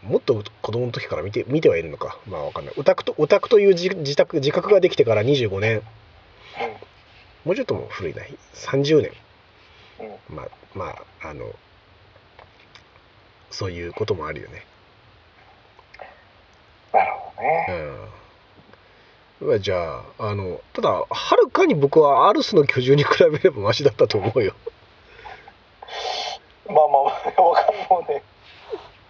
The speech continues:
Speaker 1: なんか、その、かな、その、すごくさ、
Speaker 2: うん。
Speaker 1: す-、すごくこう、なんちゅうのかな。底辺の
Speaker 2: はい。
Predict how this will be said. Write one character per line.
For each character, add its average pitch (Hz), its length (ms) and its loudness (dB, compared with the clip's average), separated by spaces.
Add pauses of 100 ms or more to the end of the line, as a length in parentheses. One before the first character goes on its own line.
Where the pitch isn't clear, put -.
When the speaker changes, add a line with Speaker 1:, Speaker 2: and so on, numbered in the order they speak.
(280)
Speaker 1:
な - 120 2
ん - 60 -6
か、 - 280 0
そ - 160 -2
の、 131 80 -2
か 135 140 2
な、 - 80 -4 (200)
そ - 120 -2
の、 - 180 -4 (300)
す - 160 -14
ご 226 340 6
く - 60 -2
さ、 - 120 2 (280)
Speaker 2:
う - 20 -4
ん。 113 300 -2
Speaker 1:
す-、 - 120 -20 (460)
す - 180 -10 (120)
ご 214 240 4
く - 160 -4
こ 123 180 2
う、 123 100 -2
な 123 60 4
ん - 60 -6
ち - 100 -18
ゅ - 40 -12
う - 20 -8
の - 80 -10
か - 80 -10
な。 - 200 -2 (1400)
底 135 180 0
辺 - 220 0 (100)
の - 240 -4 (120)
Speaker 2:
は 101 200 -2
い。 71 140 -8